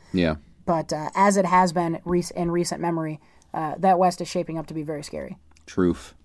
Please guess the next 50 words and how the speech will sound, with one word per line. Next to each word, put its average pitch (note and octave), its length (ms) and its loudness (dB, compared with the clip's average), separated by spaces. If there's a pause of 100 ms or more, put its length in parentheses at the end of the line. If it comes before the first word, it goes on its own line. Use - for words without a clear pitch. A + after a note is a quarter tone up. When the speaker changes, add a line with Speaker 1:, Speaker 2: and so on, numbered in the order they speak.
(420)
Speaker 2:
So - 160 2
a G#3+ 40 6
lot A#3 200 6
going A3 240 6
on G#3 300 6
in G3 420 4
the F#3+ 340 4
N G3+ 200 4
B G3 180 6
A F#3+ 160 6
right F#3+ 220 4
now. F#3 180 6
Of F#3 80 2
course, A3+ 240 4
we G#3+ 100 4
still A3 200 6
have G3 100 6
a F#3+ 80 -2
few G3+ 140 4
months F3+ 260 2 (300)
until F#3+ 240 4
the F#3 60 6
season F#3 320 2
starts, F#3 340 2
but G3+ 140 4
we A3+ 100 4
got C4 160 8
one A#3 160 4
question G3 320 2
answered, F3 400 -2
and F3+ 160 2
probably G3 320 6
the E3+ 60 0
most F3 180 2
important D#3 320 -2
question, C3 340 -12 (320)
and F3+ 140 2
that E3+ 100 4
is D#3+ 120 0
that D#3+ 160 -2
LeBron F3+ 500 4 (340)
will F#3+ 200 6
be, F3+ 140 4
of E3 120 -4
course, E3 340 -2 (260)
a F3 180 2
Laker E3+ 340 0
next D#3+ 360 -6
year. E3 240 -2
So, E3+ 300 -2